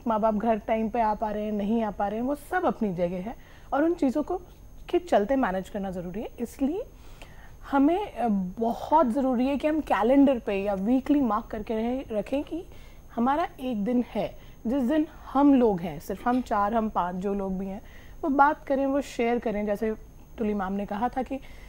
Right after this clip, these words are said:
share करना बहुत ज़रूरी है और sharing नहीं हो रही है।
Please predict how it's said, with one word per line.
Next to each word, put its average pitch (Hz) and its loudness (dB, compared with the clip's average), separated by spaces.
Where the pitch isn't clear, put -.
share 330 4
करना 269 2
बहुत 240 4
ज़रूरी 220 -2
है 247 0
और 254 2
sharing 277 0
नहीं 214 2
हो 208 -2
रही 170 -6
है। 165 -8